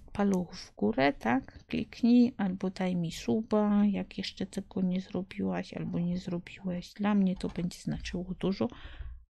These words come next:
bo chcę uzbierać dziesięć tysięcy, bo wtedy jakiś tam nowy próg i będę mogła robić różne inne rzeczy na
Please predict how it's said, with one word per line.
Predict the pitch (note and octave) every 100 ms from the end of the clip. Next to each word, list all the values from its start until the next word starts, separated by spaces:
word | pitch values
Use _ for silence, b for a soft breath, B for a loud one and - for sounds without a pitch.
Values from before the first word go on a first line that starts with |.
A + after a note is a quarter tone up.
| -
bo | D#3+ E3+ E3+
chcę | E3 - -
uzbierać | - - E3 D#3+ D#3
dziesięć | E3 - E3+ -
tysięcy, | - - G3 -
bo | D#3+
wtedy | - - E3+ D#3+
jakiś | D3 -
tam | - E3
nowy | D#3+ D#3 D#3
próg | - - -
i | F3
będę | - D#3+
mogła | D#3 D3+ -
robić | D#3+ E3+ -
różne | D3+ E3+ D#3+
inne | D#3 D3+ D3
rzeczy | D3+ - -
na | D#3+ -